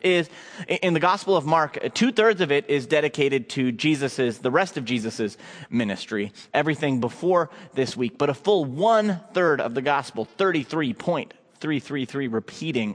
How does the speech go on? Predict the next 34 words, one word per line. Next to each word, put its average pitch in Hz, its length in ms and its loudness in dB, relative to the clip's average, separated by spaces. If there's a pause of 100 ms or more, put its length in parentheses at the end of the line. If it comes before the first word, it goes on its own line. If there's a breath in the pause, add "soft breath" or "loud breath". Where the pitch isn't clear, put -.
(120)
percent 123 560 -4 (440 loud breath)
of 120 240 2
the 123 80 -2
Gospel 104 560 -4
encompasses 101 720 -8
just 127 580 -4
the 120 240 -2
events 101 560 -6 (460 loud breath)
of 98 340 -2
this - 260 -8
last 87 420 -8 (220)
week. - 320 -2 (1000)
And 139 120 0
as 151 140 2
I 147 80 4
said, 143 240 -2
typically 143 420 0
Christians 143 540 -2
are 117 80 0
flocking 135 460 -2
all 147 260 4
over 127 180 0
the 123 60 0
world 151 360 2
to 127 80 -4
the 113 100 -2
Holy 160 320 2
Land, 151 460 2
or 107 180 -4 (260 loud breath)
Roman 151 380 2
Catholics 151 680 -2
are, 117 140 0 (280 loud breath)
are 120 120 0
filling 151 640 2